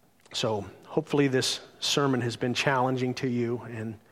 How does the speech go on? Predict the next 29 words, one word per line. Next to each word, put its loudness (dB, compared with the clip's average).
hopefully 2
it 2
proves 2
to -6
be 2
useful 0
in 2
your 4
life 4
and 0
in 2
your -2
growth. -2
Let -2
me 2
pray 0
for -8
us. -8
Lord 4
Jesus, 4
thank 2
you, 2
Father, 2
for 0
the 0
gift 4
of 2
your 4
Son, 2